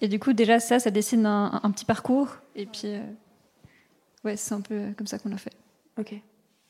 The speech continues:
Speaker 1: Puis on a... on a aussi, euh, fait une première version qu'on a changée. Justement parce que les textes trop sombres étaient au début et ça allait pas. <laughs> On a un peu tâtonné,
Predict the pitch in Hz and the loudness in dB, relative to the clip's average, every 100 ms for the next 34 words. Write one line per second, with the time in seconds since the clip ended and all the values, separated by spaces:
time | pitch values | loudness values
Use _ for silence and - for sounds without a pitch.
0 | _ _ - 214 208 220 214 214 240 208 | _ _ -16 -10 2 6 6 6 4 4
1 | 202 226 208 214 208 190 - 233 233 202 | 4 0 0 0 0 -2 0 0 2 -2
2 | 196 208 208 240 240 - - - - _ | -2 -2 -2 -2 -6 -8 -14 -14 -16 _
3 | - - - - - - - 220 254 254 | -20 -20 -20 -20 -20 -14 -2 0 6 6
4 | 254 247 214 214 226 - - 220 233 220 | 6 6 6 6 2 0 -2 2 4 2
5 | 214 208 214 214 208 - - 220 - - | 2 2 2 2 2 0 -4 -4 -6 0
6 | - 277 - - - - - - - _ | 4 4 2 -10 -8 -8 -12 -20 -20 _
7 | _ _ _ _ _ _ _ - 208 196 | _ _ _ _ _ _ _ -10 -6 -4
8 | 196 233 226 214 202 202 | 0 2 2 0 0 -2